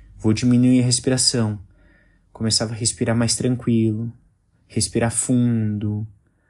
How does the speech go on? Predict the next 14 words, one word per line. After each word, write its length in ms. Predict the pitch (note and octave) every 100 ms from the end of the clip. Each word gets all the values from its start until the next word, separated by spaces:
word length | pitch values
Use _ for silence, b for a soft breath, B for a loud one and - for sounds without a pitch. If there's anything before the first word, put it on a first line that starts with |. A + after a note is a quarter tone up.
| _ _ _
"Ah, 260 | A2 A2+ A2+
tá, 280 | A#2 G#2
agora 280 | G2 G#2 G#2
eu 40 | -
tô 80 |
conseguindo 540 | G#2+ A#2 - A#2 A#2 A#2+
enxergar 480 | A#2+ - C3+ A#2+ A#2+
o 40 |
que 80 | -
tá 100 | B2+
acontecendo 500 | C3+ B2+ A#2+ C3 B2+
ao 80 | B2+
meu 120 | B2
redor." 680 | B2+ A#2+ A2+ G#2+ G2+ G2+